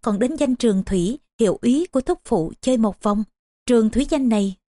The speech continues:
tuy cùng với các danh Đồn Kỵ, Việt Kỵ, Bộ Binh, Xạ Thanh đều thuộc năm danh Bắc Quân, nhưng sĩ binh thì không như bốn danh kia. Bảy trăm ba mươi sáu tên sĩ binh trong danh này đều là người Hồ.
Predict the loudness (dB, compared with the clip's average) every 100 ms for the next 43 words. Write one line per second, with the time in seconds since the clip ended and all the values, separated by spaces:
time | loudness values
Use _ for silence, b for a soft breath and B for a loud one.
0 | -4 -2 0 0 -2 -2 -6 -2 -2 0
1 | -2 -2 -2 -2 -4 _ -4 -4 -2 -2
2 | 0 -2 -2 -4 0 -2 -2 -6 _ -8
3 | -6 -6 -4 -2 -2 B B _ 0 2
4 | 2 0 0 0 2 2 0 -2 -4 -6
5 | -2 -2 -2 -4 _ _ _ -4 -2 0
6 | 0 0 0 0 0 0 0 -2 2 2
7 | 2 0 -2 -4 -4 0 0 0 _ _
8 | _ _ -2 0 0 -2 -2 -4 _ -2
9 | 2 2 0 -2 0 -2 0 -2 0 0
10 | 0 -2 -2 0 0 0 -2 -4 _ -2
11 | 2 2 2 0 0 -2 -2